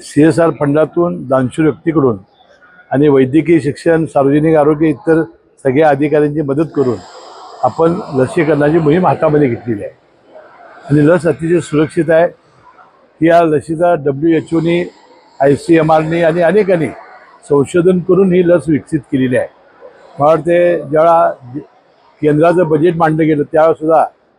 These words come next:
निर्मला सीतारामजींनी सुद्धा याचा उल्लेख केला होता आणि परवासुद्धा आपल्या ज्या महिला बालविकास मंत्री आहेत आदित्यताई तटकरे यांनी राज्यामध्ये लस टोचण्यासाठी आपण महत्त्वाकांक्षी प्रकल्प हातामध्ये घेणार आहोत असं सूचना केल्या.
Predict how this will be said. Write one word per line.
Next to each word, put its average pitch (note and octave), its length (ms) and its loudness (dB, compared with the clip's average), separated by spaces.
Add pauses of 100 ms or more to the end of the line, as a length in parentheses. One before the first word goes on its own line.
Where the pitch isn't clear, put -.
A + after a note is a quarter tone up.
(120)
निर्मला D3 360 0
सीतारामजींनी D3+ 680 -2
सुद्धा C#3+ 260 -4
याचा C#3+ 200 0
उल्लेख C3 220 -2
केला C#3 260 -2
होता G#2+ 280 0 (540)
आणि C3 120 0
परवासुद्धा D3 720 0 (600)
आपल्या B2+ 260 -2
ज्या D3 340 2
महिला C3+ 320 -2
बालविकास D3+ 540 -2
मंत्री C3 300 -6
आहेत C#3+ 120 2
आदित्यताई C3 580 -4
तटकरे C3 480 -6 (520)
यांनी D3+ 360 4
राज्यामध्ये C#3+ 720 0
लस C#3+ 260 2
टोचण्यासाठी C3 680 -4 (380)
आपण C3+ 180 0
महत्त्वाकांक्षी C3+ 680 0
प्रकल्प C#3+ 360 -2
हातामध्ये C3+ 440 -2
घेणार B2+ 260 0
आहोत C#3+ 100 2
असं C#3 180 -2
सूचना C#3+ 300 -4
केल्या. A2 260 -6